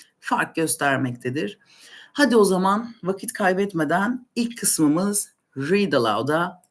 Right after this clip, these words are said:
başlayalım. Ee, şimdi burada başarılı olmak için neler yapmak lazım? Hemen sesi kapatıyorum, kusura bakmayın. Hı,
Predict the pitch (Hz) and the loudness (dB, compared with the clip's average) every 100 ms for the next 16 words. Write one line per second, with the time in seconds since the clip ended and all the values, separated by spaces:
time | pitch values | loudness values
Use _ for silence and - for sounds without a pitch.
0 | _ 123 113 - 101 78 - - _ - | _ -4 -2 -4 -8 -10 -12 -20 _ -20
1 | - - - - - _ 147 135 127 123 | -20 -20 -20 -20 -20 _ -2 2 2 0
2 | 127 120 - 330 160 - 208 311 294 311 | 0 0 0 0 -2 -4 0 2 4 6
3 | 311 277 - 196 226 - 277 285 269 185 | 4 2 -6 0 2 4 2 2 2 0
4 | 165 - 220 185 165 143 110 - 110 107 | -2 -4 -2 0 0 0 -2 -4 -8 -8
5 | 107 82 - 180 254 - _ _ - _ | -8 -6 -6 -6 -8 -12 _ _ -20 _
6 | _ _ _ _ _ _ _ _ _ _ | _ _ _ _ _ _ _ _ _ _
7 | _ - 143 131 131 131 - 139 - 131 | _ -6 -4 -4 -6 -8 -4 -2 -2 -4
8 | 131 - 123 123 135 - 113 110 120 120 | -6 -4 -2 -2 -4 -6 -6 -4 -6 -4
9 | 120 117 127 - _ _ _ _ 679 - | -4 -4 -8 -12 _ _ _ _ -20 -20
10 | _ 480 466 _ _ _ _ _ _ _ | _ _ _ _ _ _ _ _ _ _
11 | _ _ _ _ _ _ _ - _ _ | _ _ _ _ _ _ _ -20 _ _
12 | _ _ _ _ _ _ 147 | _ _ _ _ _ _ -10